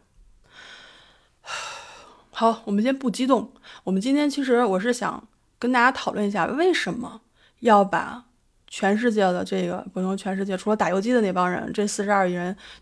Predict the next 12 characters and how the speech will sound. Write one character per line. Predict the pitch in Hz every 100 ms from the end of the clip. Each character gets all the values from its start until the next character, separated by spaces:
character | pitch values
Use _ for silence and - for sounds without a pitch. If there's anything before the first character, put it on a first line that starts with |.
| _
拘 | - 240
到 | 214 190
澳 | 214
大 | 208 208
利 |
亚 | 233 208
来。 | - - _ _ _ _ _
因 | 254
为 | 269
很 | 226 226 190
明 | 202 285
显， | 294 185